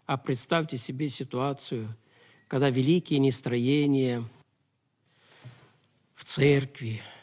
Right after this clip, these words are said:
в ее учении, когда народ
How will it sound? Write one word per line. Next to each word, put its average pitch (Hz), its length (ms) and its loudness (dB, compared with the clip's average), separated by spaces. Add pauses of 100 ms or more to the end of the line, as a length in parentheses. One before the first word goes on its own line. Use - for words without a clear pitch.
(520)
в 113 140 -12
ее 131 180 4
учении, 135 960 0 (1800)
когда 127 340 -2
народ 160 380 2